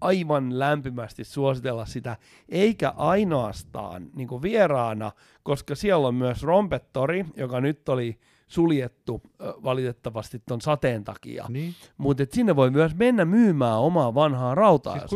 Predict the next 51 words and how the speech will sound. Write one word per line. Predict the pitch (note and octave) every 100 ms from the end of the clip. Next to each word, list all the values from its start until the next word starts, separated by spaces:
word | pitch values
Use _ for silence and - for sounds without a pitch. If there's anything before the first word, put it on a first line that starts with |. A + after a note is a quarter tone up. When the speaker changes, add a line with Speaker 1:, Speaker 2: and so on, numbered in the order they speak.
| G3+
Speaker 2:
kuinka | G3+
usein | D#3+ D3+
tämmönen | C#3+ C#3 C3
tapahtuma | C#3 C#3+ C3 B2
toistuu? | A#2 C3+ G#2+ - - E2+ - - _ _ -
Speaker 1:
Ö, | G#3+ G#3+
mä | B3 G#3
luulen, | D#3
että | A3
se | A#3+
on |
kerran | G#3+ D3 G2+
vuodessa. | F2 - - - - _
Speaker 2:
Okei. | A2 - G2+ E2+ F2+ -
Speaker 1:
Et | -
Speaker 2:
Tuo | F3+
Speaker 1:
se |
on | F3
Speaker 2:
voi | F#3+
Speaker 1:
valitettavasti | G3 F3+ D#3 D3 A#2
Speaker 2:
vitsi. | -
Speaker 1:
tulee | - D#3+ C#3
vast | C#3+ -
sit | C#3+ C#3
niinku | C#3+ C3+
vuoden | C#3+ C3+ A#2+
päästä. | A2+ A2 -
Speaker 2:
Tuo | B2+
Rompettori | C3+ D#3 D#3 G#2+ - F2 E2+
mä | E2
olisin | E2 E2+ F2 E2
niinku | F#2 F2+ F2+
hyvä | F2
Speaker 1:
Joo, | F#2+
ja |
Speaker 2:
haluaisin | E3+ F3 D#3 D3
Speaker 1:
siis | C#3+
Speaker 2:
nähdä. | -
Speaker 1:
se |
on, | D3 C#3+
Rompettori | E3+ D#3+ - C#3 C3+
on | B2+
just | B2 -
sellainen, | D3 C#3+ C3 B2
että | B2
vaikka | B2+ -
sinne | B2+ B2+
menisi | C3 C3 B2 C3+
myymään | D3 D#3+ C#3 B2+
rompet, | C3 B2 A#2+
niin | -